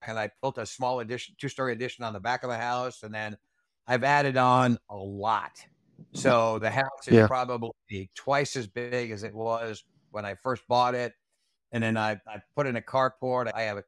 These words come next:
Speaker 1: concrete driveway. I've got a three-car garage. And then in the front, I built a retaining wall that's, like, five feet high. So the yard no longer slopes down to the, uh, alleyway.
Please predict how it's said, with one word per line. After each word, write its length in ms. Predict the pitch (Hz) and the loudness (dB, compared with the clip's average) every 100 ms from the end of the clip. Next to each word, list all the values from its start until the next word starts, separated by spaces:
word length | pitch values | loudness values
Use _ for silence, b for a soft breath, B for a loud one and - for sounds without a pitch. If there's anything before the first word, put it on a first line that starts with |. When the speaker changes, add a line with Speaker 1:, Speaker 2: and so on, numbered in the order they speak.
| _ | _
Speaker 1:
concrete 380 | 123 123 123 104 | -10 -8 -10 -6
driveway. 580 | 110 113 113 107 110 | -2 -2 -2 -4 -4
I've 80 | 104 | -4
got 160 | 104 101 | -6 -10
a 20 | |
three-car 400 | - 120 120 113 | -10 -10 -8 -6
garage. 540 | 107 110 110 110 104 | -6 -4 -2 -2 -4
And 120 | 101 104 | -8 -8
then 280 | 104 101 - _ _ _ | -6 -6 -10 _ _ _
in 100 | 123 | 0
the 100 | 110 - _ | 0 -2 _
front, 380 | - 139 135 135 - | -2 2 4 2 -2
I 140 | 104 - | -6 -2
built 300 | 123 120 - - | 0 0 -6 -6
a 80 | 110 | -2
retaining 500 | 110 - 139 139 127 | 0 4 4 4 2
wall 220 | 117 120 | 0 0
that's, 220 | 107 - | -2 -6
like, 160 | 107 98 - | -8 -6 -4
five 220 | 113 107 | -4 -4
feet 180 | 113 98 | -8 0
high. 480 | 120 123 123 123 - _ _ | 2 4 4 2 -4 _ _
So 220 | - 139 120 | -8 -4 -2
the 100 | 110 | 0
yard 340 | 123 131 117 | 2 4 2
no 140 | 123 | -2
longer 360 | 120 120 120 101 | -2 -4 -6 -8
slopes 500 | - - 123 117 - | -10 -4 -4 -4 -8
down 340 | 113 117 117 104 | -6 -4 -6 -6
to 120 | 120 | -8
the, 420 | 104 104 101 98 98 | -6 -6 -6 -6 -8
uh, 20 | - | 0
alleyway. 720 | 117 127 120 101 98 104 | 4 4 4 -2 -4 -6